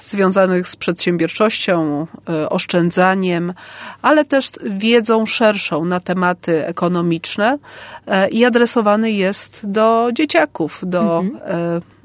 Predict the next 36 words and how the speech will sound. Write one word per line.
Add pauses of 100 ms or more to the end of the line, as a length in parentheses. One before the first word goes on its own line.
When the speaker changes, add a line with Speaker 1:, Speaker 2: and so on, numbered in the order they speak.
(100)
Speaker 1:
uczniów
szkół
podstawowych. (500)
Speaker 2:
Pozwolę
przytoczyć
sobie
pewne
badania, (160)
no
co
prawda
nie
bardzo
aktualne,
ale
mimo
wszystko
bardzo
znaczące.
W
dwa
tysiące
piętnastym
roku
Narodowy
Bank (180)
Polski
przedstawił
raport
ukazujący
stan
wiedzy
i
świadomości
ekonomicznej
Polaków.